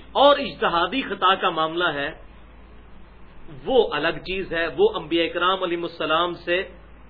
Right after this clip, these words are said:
صادر ہو سکتے ہیں، لیکن اللہ تبارک و تعالی ان کو اس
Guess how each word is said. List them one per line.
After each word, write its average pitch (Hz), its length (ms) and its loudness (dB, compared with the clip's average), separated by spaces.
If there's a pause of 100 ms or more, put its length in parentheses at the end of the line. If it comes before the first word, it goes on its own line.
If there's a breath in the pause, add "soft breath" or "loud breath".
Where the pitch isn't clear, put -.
(220)
صادر 170 340 2 (100)
ہو 202 180 4
سکتے 190 320 -6
ہیں، 147 200 -4
لیکن 175 300 -4 (160)
اللہ 208 280 0
تبارک 160 360 -2
و 139 140 -4
تعالی 135 280 -2 (760 loud breath)
ان 240 140 -4 (120)
کو 220 120 6 (460)
اس 196 80 -2